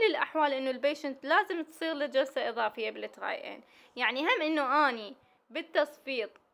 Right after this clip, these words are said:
آه، اختار اراعي هاي النقطة، وحتى بالموعد مالي للتراي ان من اسوي تراي ان للبيشنت هم اراعي هاي النقطة. اوكي؟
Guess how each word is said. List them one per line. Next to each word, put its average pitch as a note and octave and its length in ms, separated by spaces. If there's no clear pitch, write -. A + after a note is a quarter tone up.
آه، A3+ 380
اختار D#4+ 380
اراعي D4+ 540
هاي F4+ 260
النقطة، F4+ 440
وحتى A4+ 440
بالموعد C4+ 680
مالي B3 300
للتراي A3 500
ان A3 80
من C#4 100
اسوي D4 360
تراي A#3+ 400
ان A3+ 60
للبيشنت A3+ 560
هم F4+ 160
اراعي A3 360
هاي G#3 240
النقطة. - 440
اوكي؟ F4 300